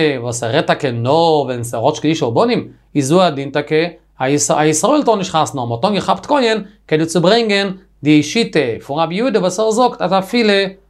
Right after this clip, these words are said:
זי האט, ער האט יא קינדער, טאר נישט, אלס זיינער. אמר רב הונא, מאי תימא דרבי יהודה? דכתיב, אכלו ולא ישבעו,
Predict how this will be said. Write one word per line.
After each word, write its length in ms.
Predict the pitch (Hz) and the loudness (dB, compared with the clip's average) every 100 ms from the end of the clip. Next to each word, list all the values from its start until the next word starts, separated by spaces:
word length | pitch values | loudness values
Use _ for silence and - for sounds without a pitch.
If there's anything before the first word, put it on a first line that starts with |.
| _ | _
זי 220 | 139 165 | -2 2
האט, 340 | 175 185 185 - - | 4 4 2 -8 -4
ער 200 | 156 185 | 2 2
האט 160 | 185 | 2
יא 80 | 185 175 | 0 0
קינדער, 280 | 202 196 175 | -2 0 0
טאר 280 | 175 202 185 | 0 0 0
נישט, 300 | 170 165 - _ - | -2 -4 -12 _ -2
אלס 200 | 160 139 | 0 0
זיינער. 300 | 127 127 123 117 - _ _ _ _ _ _ _ - - | -4 -4 -8 -12 -20 _ _ _ _ _ _ _ -12 -2
אמר 200 | 226 233 | 0 2
רב 80 | 202 | 0
הונא, 180 | 185 160 - | 0 -2 -2
מאי 160 | 190 | -2
תימא 240 | 190 175 185 | 0 0 2
דרבי 200 | 165 139 | 0 -2
יהודה? 180 | 139 156 - _ _ _ - | -4 -4 -6 _ _ _ -4
דכתיב, 480 | 156 156 - 196 185 180 | -2 -2 0 0 0 0
אכלו 500 | - 190 - 175 175 | 0 0 0 2 2
ולא 140 | 170 160 | 4 2
ישבעו, 640 | 160 123 180 170 165 | 2 0 0 2 -2